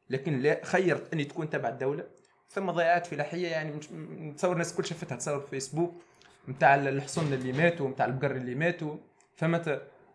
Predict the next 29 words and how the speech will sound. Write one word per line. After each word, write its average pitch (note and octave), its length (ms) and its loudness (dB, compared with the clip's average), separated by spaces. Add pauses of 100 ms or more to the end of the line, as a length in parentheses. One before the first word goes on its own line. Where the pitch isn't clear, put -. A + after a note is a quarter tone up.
لأنه A3 340 0
ما G#3 100 0
ثماش A3+ 340 -2
شكون A3+ 240 -4
يرعاهم، G3 320 0
لا E3 100 -2
أكثر F#3+ 180 -6
ولا F3 100 -2
أقل. - 220 -4
تنسحب A#3 420 0
من F#3+ 100 0
ذلك F#3 280 0
المجال، D#3+ 400 -2 (640)
تفقر E4+ 340 2
الناس F#3 240 0
الموجودين D3 360 -6
غادي C#3+ 240 0 (100)
وما C#3+ 120 -4
تعطيش D3+ 380 -6
البديل. C#3 400 -10 (580)
وهذه G#3+ 200 2
بالحق، G#3 460 0
آه، D#3+ 280 -2
أخطاء - 640 2 (240)
جسيمة D#3+ 440 0
جدًا D3+ 500 0 (440)
تقوم E3+ 360 2
بها D3+ 140 0
الدولة. D3 320 -6